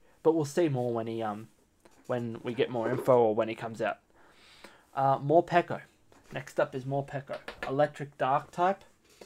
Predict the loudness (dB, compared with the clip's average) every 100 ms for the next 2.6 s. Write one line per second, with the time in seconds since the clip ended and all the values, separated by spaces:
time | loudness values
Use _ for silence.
0 | -20 -20 -8 -2 -2 -2 -2 -2 -2 -4
1 | -4 -4 -4 -4 -6 -6 -10 -8 -8 -8
2 | _ -8 -6 -2 0 0